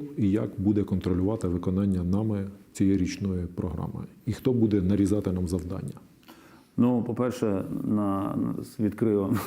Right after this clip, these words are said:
Speaker 2: <laughs> трошки теж лаштунки. На декількох зустрічах з правильними людьми, які мають вплив на цей процес, я їм казав: «Любі мої», як класики української політики кажуть,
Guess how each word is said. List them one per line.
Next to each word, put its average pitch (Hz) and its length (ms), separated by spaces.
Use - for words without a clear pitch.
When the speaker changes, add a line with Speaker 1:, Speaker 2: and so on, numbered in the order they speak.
Speaker 2:
<laughs> - 240
трошки 113 320
теж 98 200
лаштунки. 104 580
На 101 220
декількох 101 600
зустрічах 101 540
з - 120
правильними 90 560
людьми, 92 360
які 92 480
мають 90 280
вплив 90 260
на 87 100
цей 92 160
процес, 127 560
я 92 60
їм 101 120
казав: 98 380
«Любі 120 300
мої», 113 320
як - 180
класики - 520
української 92 500
політики - 420
кажуть, - 340